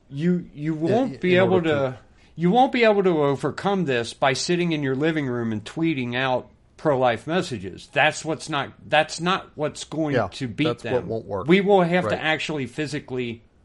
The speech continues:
Speaker 1: beat them and stop them.
Speaker 2: Yeah.
Speaker 1: And it's
Speaker 2: We're going to have to, yeah, we're, we're going to have to rescue babies. A-, again, you know, that, that there was the whole rescue movement.
Speaker 1: Yeah, I
Speaker 2: Um,
Speaker 1: remember that.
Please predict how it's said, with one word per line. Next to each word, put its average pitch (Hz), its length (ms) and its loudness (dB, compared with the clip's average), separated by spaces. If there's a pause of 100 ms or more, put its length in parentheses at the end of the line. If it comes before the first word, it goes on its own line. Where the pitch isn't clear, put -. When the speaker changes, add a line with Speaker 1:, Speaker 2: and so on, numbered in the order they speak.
(120)
Speaker 1:
beat 143 220 -6
them 92 300 -12 (240)
and 117 180 -8
stop - 380 -8
them. 117 100 -4
Speaker 2:
Yeah. 107 120 0 (640)
Speaker 1:
And 117 180 -4
it's 117 140 -4
Speaker 2:
We're 123 80 -2
going 143 280 0
to 135 120 0
have 131 320 -4
to, 120 480 -4
yeah, 107 220 -4 (200)
we're, 120 160 -8
we're 135 140 -10
going 151 220 0
to 139 60 -4
have 139 240 -2
to 135 120 -6
rescue 123 600 -4
babies. 110 540 -4 (400)
A-, 104 240 -12
again, 101 360 -8
you 110 80 -6
know, 101 120 -6
that, 101 300 -8
that 104 240 -6
there 110 100 -4
was 104 140 -8
the 101 100 -12
whole 107 140 -8
rescue 117 360 -6
movement. 131 400 -2 (380)
Speaker 1:
Yeah, 123 320 0
I 98 200 -2
Speaker 2:
Um, 95 80 -4
Speaker 1:
remember 110 300 -6
that. 98 260 -6